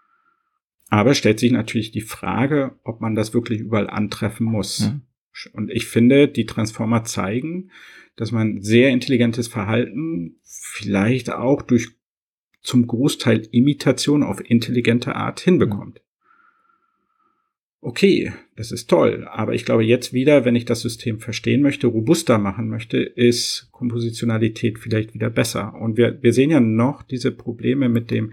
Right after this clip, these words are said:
Speaker 1: Zählen, mit diesen Konsistenz-Constraints, also ein roter Würfel auf einen blauen Würfel, dann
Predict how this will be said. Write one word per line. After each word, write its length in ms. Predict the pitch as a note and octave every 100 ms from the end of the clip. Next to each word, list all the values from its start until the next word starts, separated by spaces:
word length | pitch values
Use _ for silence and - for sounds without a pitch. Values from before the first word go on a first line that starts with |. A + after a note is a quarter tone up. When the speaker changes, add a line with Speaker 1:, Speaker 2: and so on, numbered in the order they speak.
| - - _ _
Speaker 1:
Zählen, 680 | - - C3 C#3 C3+ C3 B2
mit 200 | A2+ A2+
diesen 380 | A#2+ A#2 A#2 A2+
Konsistenz-Constraints, 1500 | B2 A2+ A2+ - - C3+ - - C3 A#2 - A#2+ C3 C3
also 260 | - G#2+ A2
ein 260 | G#2 G#2+ A2
roter 420 | A2 B2 B2 A2
Würfel 300 | A#2+ A#2+ A#2
auf 180 | - G#2+
einen 120 | A2+
blauen 360 | A2+ A#2 C3+ B2
Würfel, 340 | C3 A#2+ B2
dann 300 | A2+ A2+ A2+